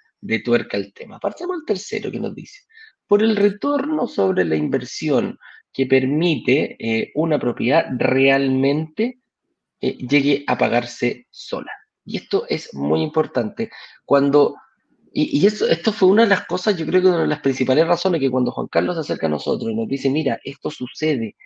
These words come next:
en el Caribe", nosotros, eh, quedamos sorprendidos cómo podía un, un, una propiedad generar, eh, los ingresos necesarios para pagar absolutamente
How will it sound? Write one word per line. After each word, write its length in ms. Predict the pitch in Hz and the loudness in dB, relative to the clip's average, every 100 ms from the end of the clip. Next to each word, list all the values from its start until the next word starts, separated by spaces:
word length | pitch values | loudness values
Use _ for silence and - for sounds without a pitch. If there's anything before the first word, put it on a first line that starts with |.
| _ _ - | _ _ -6
en 180 | 113 | -2
el 180 | 110 107 | -2 -4
Caribe", 600 | - 101 98 104 151 294 - - - - | -6 -6 -4 0 2 2 -2 -20 -20 -4
nosotros, 760 | 123 120 - 135 131 156 - - | 0 0 0 -2 0 -2 -2 -6
eh, 420 | 120 117 117 113 - | 0 2 2 0 -2
quedamos 640 | 113 113 120 135 143 143 _ _ _ _ | -2 2 4 4 2 -2 _ _ _ _
sorprendidos 720 | - 147 131 120 175 156 170 - - _ _ | -2 2 4 2 4 4 4 0 -18 _ _
cómo 400 | - 165 196 233 | -2 2 4 2
podía 520 | - 151 143 143 120 - | 0 0 4 4 2 0
un, 440 | - 139 139 135 131 | -2 0 0 0 -2
un, 260 | 131 131 - | -2 -2 0
una 280 | 135 139 | 0 0
propiedad 460 | 139 127 120 120 143 - | 0 -2 0 0 0 -2
generar, 540 | 151 143 135 170 220 320 277 _ | 0 2 2 2 0 -10 -20 _
eh, 420 | 113 110 110 92 - _ | -6 -4 -4 -8 -16 _
los 380 | - 117 117 - | -4 -2 -2 -4
ingresos 680 | 113 139 233 - 170 - _ | -2 0 -2 -2 -10 -12 _
necesarios 1000 | 120 127 151 202 247 254 - 220 226 262 _ _ _ _ - | -4 -2 0 0 -2 -6 -4 -2 -2 -6 _ _ _ _ -2
para 140 | 139 | 0
pagar 240 | 143 156 | 2 0
absolutamente 840 | 165 - 147 156 156 151 151 170 - | -2 -4 -6 -2 0 0 -2 -4 -6